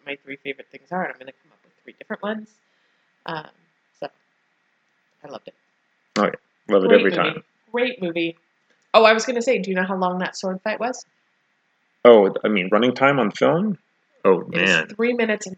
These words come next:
Speaker 1: ten seconds.
Speaker 2: Oh, man.
Speaker 1: And, um, prior to that, the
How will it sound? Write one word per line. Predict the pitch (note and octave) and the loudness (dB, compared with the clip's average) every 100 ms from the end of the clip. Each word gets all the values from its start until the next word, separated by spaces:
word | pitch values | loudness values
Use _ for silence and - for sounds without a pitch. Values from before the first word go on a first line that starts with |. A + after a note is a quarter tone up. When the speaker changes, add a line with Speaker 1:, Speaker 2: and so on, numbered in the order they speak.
| _ - | _ -10
Speaker 1:
ten | F#3 | -10
seconds. | - F3+ E3 - - | -10 -12 -12 -10 2
Speaker 2:
Oh, | G2 E2+ - | 2 2 -2
man. | E2+ E2 | -4 -2
Speaker 1:
And, | F2 G2 E3 - F3+ | 0 0 -2 -6 0
um, | F#3+ F3+ E3 E3 - _ _ _ _ | 2 2 0 -6 -14 _ _ _ _
prior | G3+ G#3+ A3 | 2 4 2
to | A#3+ | 0
that, | G3 G#3 - | 0 0 -2
the | F#3 | -8